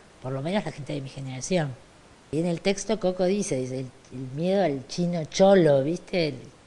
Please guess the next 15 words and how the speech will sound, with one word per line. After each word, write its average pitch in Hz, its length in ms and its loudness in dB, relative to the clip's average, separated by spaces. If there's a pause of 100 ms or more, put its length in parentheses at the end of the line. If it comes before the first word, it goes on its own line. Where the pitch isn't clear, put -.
(1000)
a 120 40 -10
la 117 120 -10
pachanga, 160 600 0
tengo 160 180 -6
un 147 60 -8
cuadro 165 240 2
que 170 60 2
se - 80 -6
llama 135 180 -4
La 123 160 -4
negra 165 300 2
va 143 80 2
a 151 40 2
la 147 120 0
pachanga. 120 640 -2